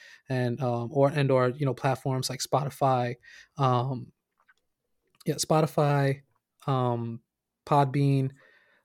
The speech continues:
uh, Amazon Podcast, uh, et cetera, you know, please, you know, subscribe, follow, and please tell your friends and family if they want to tune into a podcast episode where,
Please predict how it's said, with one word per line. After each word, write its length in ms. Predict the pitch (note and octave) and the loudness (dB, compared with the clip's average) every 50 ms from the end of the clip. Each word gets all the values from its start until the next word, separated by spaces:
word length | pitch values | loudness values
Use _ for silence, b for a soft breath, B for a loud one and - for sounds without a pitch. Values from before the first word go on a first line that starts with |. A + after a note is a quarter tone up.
| b _ - | b _ 4
uh, 220 | C#3 C3 B2 B2 | 4 4 4 4
Amazon 380 | - C#3 C#3 C3+ C3 C#3+ C#3 C#3 | 2 0 2 2 2 2 2 2
Podcast, 720 | C#3+ C#3+ C3 C3+ - D3 C3+ B2+ B2+ B2+ - - - - - - | 2 2 2 2 2 0 0 0 0 -2 -4 -6 -6 -10 -12 -12
uh, 360 | C3+ - E3 E3+ F3 E3+ - E3 | -10 -10 -10 -10 -10 -8 -4 -2
et 40 | D3+ | 2
cetera, 520 | - - E3+ D#3+ - - C#3 A#2 A#2 - - _ _ _ - | 4 6 6 6 4 2 0 -2 -2 -6 -12 _ _ _ -6
you 100 | C#3 C#3 | -4 -2
know, 120 | C#3 C3+ | -2 -4
please, 460 | C3 - G3+ G#3 C#3+ B2+ - - - _ _ _ _ _ _ _ - | -4 -2 -2 -2 -2 -2 -4 -8 -10 _ _ _ _ _ _ _ -4
you 80 | C#3+ | -4
know, 40 | C3 | -2
subscribe, 600 | - - D3 - - E3 D3+ D3+ D#3 D#3 D#3 D3+ | -2 -2 -2 0 2 2 4 4 4 2 0 -2
follow, 520 | - - D#3 C#3 C#3 C#3+ D3 D3 D3 D3 C#3+ B B B B B | -2 0 2 4 4 4 4 2 0 -2 -4 B B B B B
and 100 | C#3 - | -4 0
please 180 | - D#3+ D#3 | 2 2 2
tell 140 | - - D#3+ | 2 2 2
your 100 | D3+ D#3 | 2 2
friends 180 | - - E3 D#3+ | 2 0 0 0
and 80 | D#3+ - | 0 -2
family 320 | - F#3 F#3+ F3+ D3+ B2+ A#2+ | -2 0 2 2 2 2 0
if 80 | B2 | 0
they 100 | C#3 C#3+ | 0 2
want 240 | D#3 E3 E3+ E3+ E3 | 2 2 2 0 0
to 100 | - D3+ | -2 -4
tune 260 | C#3+ - - D#3 D3 D3 | -4 -4 -2 -2 0 0
into 420 | D3 C#3+ D3 - C#3+ C3+ C3 B2+ | -2 -2 -4 -2 -2 0 0 0
a 80 | A#2 - B B B B B B - - | -2 -4 B B B B B B -4 0
podcast 420 | D3+ D3 D3 - E3 D3 C#3 - | 2 2 2 2 2 2 2 0
episode 520 | D#3 C#3+ C#3+ - - D#3 D3 D3 D3 C#3+ | -2 -4 -2 -2 2 2 4 4 4 2
where, 440 | C3+ C3+ C3+ B2+ B2 A#2+ A#2+ A2 - | 2 2 2 2 2 2 2 0 -2